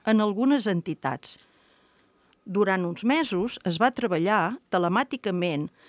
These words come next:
per la renovació dels estatuts del Consell de la Gent Gran, que varen ser aprovats per unanimitat per tots els membres participants en l'assemblea duta a terme el juliol del dos mil vint-i-u.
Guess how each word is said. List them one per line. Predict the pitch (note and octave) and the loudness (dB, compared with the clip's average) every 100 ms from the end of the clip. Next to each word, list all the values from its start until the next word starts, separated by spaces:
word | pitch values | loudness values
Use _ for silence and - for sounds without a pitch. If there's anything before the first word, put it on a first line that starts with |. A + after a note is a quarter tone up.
| - | -10
per | - A3 | 0 4
la | G#3+ | 4
renovació | G3 G3+ G3 G3 - C4+ | 2 0 0 0 0 0
dels | D4 B3+ G#3+ | 0 0 -2
estatuts | - F#3+ - D4+ - | -2 -6 -4 -4 -2
del | F#3+ F3+ | -2 0
Consell | E3+ E3 F3 E3+ | -2 0 -2 -2
de | E3+ | 0
la | E3 | -2
Gent | E3+ D#3+ | -2 -2
Gran, | D#3+ D3+ B2+ - _ _ _ | -2 -4 -6 -8 _ _ _
que | - F3+ | -2 2
varen | G#3+ B3+ B3+ | 4 4 2
ser | - G3+ C3+ - | 0 -2 -4 -2
aprovats | F3 - C4+ G#3+ C#3 - | -2 0 0 2 -2 -4
per | - F3 E3+ | -6 -2 0
unanimitat | F3 A#3 C4+ B3+ G#3 G3+ - - - _ | 2 4 4 2 0 -2 -6 -20 -20 _
per | A#3 G#3+ | 0 0
tots | D#4 C4 | -2 -2
els | D4+ - | -2 -2
membres | G3 E3+ D#3 D#3+ | 0 0 0 -6
participants | - F3 - F#3 G3 F3 G3+ D4 G4 - | -6 -6 -4 -4 -4 -2 0 0 -4 -6
en | G#3 G3 | -2 0
l'assemblea | F#3+ - F3 F3 B3 F#3+ D3 | 0 0 -2 0 0 0 -2
duta | A3+ C#4 D3+ | -4 -4 -4
a | - | 0
terme | F3+ G3 A3+ C4 - | 0 2 2 0 0
el | F#3+ | -2
juliol | E3 F3 G3 C#4+ F4+ F#3+ | 0 -2 0 0 0 -2
del | F3+ F3 | -2 0
dos | E3+ E3 G3 | 0 -2 0
mil | A3+ A#3 | 0 2
vint-i-u. | A#3+ A#3 D#3+ C#3 | 2 2 -2 -4